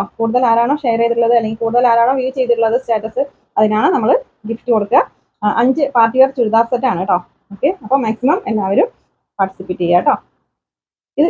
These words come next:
ക്രഞ്ചിയാണ് മെറ്റീരിയൽ. എക്സ് എൽ സൈസ് ആണ്. നെക്സ്റ്റ് നല്ല ഭംഗിയുള്ള ഒരു മാംഗോ യെല്ലോ ആണ് ഷെയ്ഡ്. നിങ്ങൾക്ക് ഇഷ്ടപ്പെട്ടതിന്റെ സ്ക്രീൻഷോട്ട് എടുത്തിട്ട് സ്ക്രീനിൽ കാണുന്ന WhatsApp നമ്പറിൽ മെസ്സേജ് അയച്ചാൽ മതി ട്ടോ. സ്ക്രീനിലുള്ള നമ്പറിൽ മാത്രം മെസ്സേജ് അയക്കുക.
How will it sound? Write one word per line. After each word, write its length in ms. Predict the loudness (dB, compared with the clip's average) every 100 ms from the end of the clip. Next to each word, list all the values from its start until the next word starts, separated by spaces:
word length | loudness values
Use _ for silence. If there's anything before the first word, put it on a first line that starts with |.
| 0
ക്രഞ്ചിയാണ് 480 | 0 2 2 0 0 -2
മെറ്റീരിയൽ. 360 | -4 -8 -8 -12 _ _ _ _ _ _ _ _ _ _ _ _ _ _ -10
എക്സ് 180 | -4 -2
എൽ 60 | -2 -2
സൈസ് 200 | -4 -4 -4
ആണ്. 100 | -6 -8 -12
നെക്സ്റ്റ് 240 | -6 -2 -2
നല്ല 340 | -2 -2 -2 -4
ഭംഗിയുള്ള 260 | -2 0 0
ഒരു 60 | 0
മാംഗോ 300 | 0 0 -2 -2
യെല്ലോ 200 | -2 0 0
ആണ് 120 | -2 -4
ഷെയ്ഡ്. 220 | -2 -2 -4 _ _ _ _ _
നിങ്ങൾക്ക് 260 | -6 -4 -6
ഇഷ്ടപ്പെട്ടതിന്റെ 440 | -4 0 2 2 0
സ്ക്രീൻഷോട്ട് 420 | 0 0 2 0
എടുത്തിട്ട് 260 | 0 0 -2 -8 _ _
സ്ക്രീനിൽ 340 | _ -2 0 2
കാണുന്ന 220 | 2 2 0 -6 _ -4
WhatsApp 280 | -4 -4 -4
നമ്പറിൽ 240 | -4 -2 -4
മെസ്സേജ് 240 | -2 -2 -2
അയച്ചാൽ 240 | -4 -6
മതി 140 | -4 -2
ട്ടോ. 80 | -2 -4 _ _ _
സ്ക്രീനിലുള്ള 360 | -8 -4 -2 -2 -2
നമ്പറിൽ 260 | -2 -2 -2
മാത്രം 280 | -2 -2 -4 -4
മെസ്സേജ് 280 | -6 -2 -2 -2
അയക്കുക. 260 | -2 -2